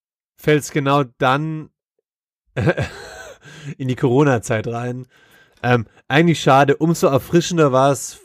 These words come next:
für mich, fand ich, die, ähm, die,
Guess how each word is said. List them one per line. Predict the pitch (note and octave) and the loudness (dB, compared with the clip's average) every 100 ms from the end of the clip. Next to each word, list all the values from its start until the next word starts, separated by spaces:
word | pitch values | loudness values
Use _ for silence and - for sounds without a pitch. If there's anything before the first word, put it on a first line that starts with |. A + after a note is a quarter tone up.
| _ | _
für | - - | -8 -4
mich, | C3 D#3 D#3+ - | 0 0 -2 -2
fand | C3+ B2+ | -2 0
ich, | C3 B2 - _ _ _ _ _ _ _ _ | -4 -4 -12 _ _ _ _ _ _ _ _
die, | B2 A#2+ A#2+ | -2 2 2
ähm, | C3 A#2+ A#2 A#2 A2 | 2 0 -2 -6 -10
die, | A#2 | -12